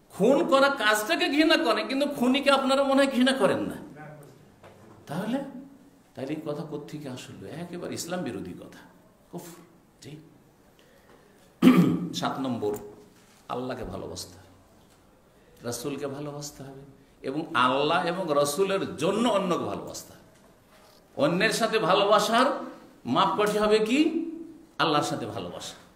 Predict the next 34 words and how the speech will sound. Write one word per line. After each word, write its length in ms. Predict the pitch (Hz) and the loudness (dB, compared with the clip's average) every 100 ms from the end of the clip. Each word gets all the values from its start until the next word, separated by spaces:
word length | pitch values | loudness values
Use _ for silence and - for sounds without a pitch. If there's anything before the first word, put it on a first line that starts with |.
| _ _ - | _ _ -10
যে 160 | 131 185 | 2 4
আল্লাহকে 360 | 202 208 220 | 6 6 4
ভালোবাসে, 540 | 220 220 220 233 226 240 | 4 4 4 4 4 2
আমার 240 | 214 214 | 2 2
রাসূলকে 340 | 208 220 220 233 | 2 2 2 4
ভালোবাসে, 440 | 214 220 226 247 | 6 6 4 4
তাকে 240 | 190 170 | 2 2
ভালোবাসি। 500 | 123 95 85 87 - - - _ _ _ - | -2 -4 -8 -10 -14 -16 -20 _ _ _ -4
যে 160 | 170 | 0
আল্লাহকে 400 | 196 208 214 214 | 2 4 4 2
আর 80 | 233 | 2
রাসূলকে 300 | 208 233 214 | 2 2 2
ভালোবাসে, 340 | 214 214 220 208 | 4 4 2 0
তার 120 | 190 | -2
সাথে 180 | 190 175 | 0 -2
আমার 120 | 151 | -2
সম্পর্ক 240 | 127 - | -4 -6
নেই। 460 | - - - - - - - - - | -10 -16 -18 -16 -16 -18 -20 -20 -20
জি, 80 | - - _ _ _ _ - - | -20 -20 _ _ _ _ -20 -20
জি, 120 | 117 | -16
কাফেরকে 480 | - - 180 208 214 | -2 0 2 2 0
কেন 140 | 214 | 2
ভালোবাসি 560 | 220 214 220 226 220 240 | 2 4 4 4 2 2
না? 200 | 254 262 - | 2 2 -2
কাফের 280 | 139 147 151 | 0 0 0
আমার 180 | 131 135 | 0 -2
বন্ধু 300 | 127 101 90 | -4 -6 -10
না, 100 | 87 - - - - _ | -14 -18 -20 -20 -20 _
কাফের 260 | 156 180 175 | -2 0 0
আমার 160 | 139 - | -2 -4
ভাই 200 | 98 87 | -6 -10
না। 160 | 85 - | -12 -12
কি 80 | 165 | -8
জন্য? 320 | 190 208 | -8 -8